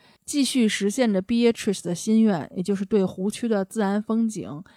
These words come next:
以及人文传统的保留和保护。展览最后这个部分还有两面巨大的墙，上面打着湖区的风景的视频，呃，试图还原就是置身湖区美景之中那种震撼的那种感觉。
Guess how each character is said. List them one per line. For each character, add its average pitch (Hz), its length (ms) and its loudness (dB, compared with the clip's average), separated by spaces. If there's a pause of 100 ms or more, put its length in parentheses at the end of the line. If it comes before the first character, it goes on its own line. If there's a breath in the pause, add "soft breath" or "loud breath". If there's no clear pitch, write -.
(160 soft breath)
以 190 140 -4
及 185 260 -2
人 196 300 2
文 202 180 2
传 185 240 -6
统 185 220 -6
的 165 300 -6 (340 soft breath)
保 165 160 -2
留 160 380 -4
和 190 180 -10
保 170 180 -6
护。 - 340 -4 (440)
展 226 160 4
览 254 180 2
最 269 160 0
后 254 200 2
这 220 100 -2
个 208 120 -2
部 214 200 -4
分 135 320 -10
还 - 180 -6
有 214 120 2
两 208 220 -2
面 208 280 -2
巨 277 180 -6
大 220 140 -2
的 170 120 -6
墙， 170 540 -8
上 226 160 -4
面 185 160 -4
打 151 220 -12
着 170 80 -8
湖 190 240 -8
区 - 160 -6
的 196 160 0
风 220 280 -2
景 196 220 -8
的 170 80 -10
视 - 160 -6
频， 175 420 -10 (600 soft breath)
呃， 190 340 2
试 226 160 -4
图 220 160 4
还 226 240 0
原 208 460 0 (380)
就 214 100 -6
是 196 100 -4
置 233 280 -2
身 240 280 2
湖 214 220 -2
区 226 180 -2
美 202 220 -2
景 208 200 -8
之 185 140 -4
中 196 240 -4
那 196 60 -2
种 170 140 -6
震 190 220 -6
撼 185 160 -4
的 143 100 -10
那 165 40 -10
种 180 120 -8
感 156 260 -12
觉。 - 320 -18